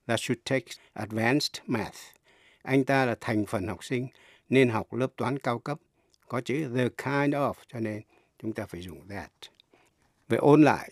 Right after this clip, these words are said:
thông thường thì which dùng để bắt đầu một non-essential clause, và that bắt đầu một essential clause. Thí dụ, My report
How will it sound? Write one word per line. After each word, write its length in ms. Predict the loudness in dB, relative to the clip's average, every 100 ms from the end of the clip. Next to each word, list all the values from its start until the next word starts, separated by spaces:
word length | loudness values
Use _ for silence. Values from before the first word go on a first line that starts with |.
| _
thông 220 | 12 12 12
thường 300 | 10 8 6
thì 80 | 0
which 460 | 6 6 6 -2
dùng 200 | 2 2
để 100 | 0
bắt 200 | 0 -2
đầu 280 | 0 0 0
một 160 | -2 -2
non-essential 960 | 2 4 6 8 6 6 4 4 4 -4
clause, 500 | -4 -6 -6 -12 -18 -20 _ _ -20 _
và 160 | -12 -8
that 360 | -2 0 0 -2 -12 _ _
bắt 100 | -4
đầu 260 | -2 -2 -2
một 180 | -6 -8
essential 540 | -8 -4 -2 -2 -6 -10
clause. 480 | -12 -12 -18 -20 -20 _ _ _ _ -8
Thí 140 | -2
dụ, 200 | 2 0 -2 _ _ 0
My 200 | 6 6
report 580 | 6 4 2 2 4 2